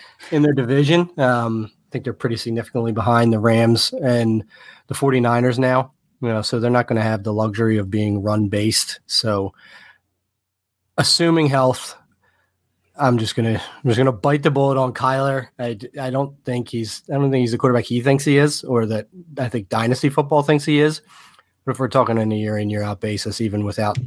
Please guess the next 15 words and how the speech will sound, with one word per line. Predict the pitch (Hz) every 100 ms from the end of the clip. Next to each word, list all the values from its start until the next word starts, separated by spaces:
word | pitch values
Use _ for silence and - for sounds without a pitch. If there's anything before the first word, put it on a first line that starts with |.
| -
Hopkins | 110 107 110 101
for | 107
the | 98
first | - 107 - - -
six | - 117 117
weeks, | 123 117
who | 120 107 - - - - _ _ _ 143
might | 135 156
actually | 160 165 143
be |
beneficial | 143 131 127 135 - 110
to |
Hopkins | 117 104 107 95 123
after | 117 - 110
that. | 110 110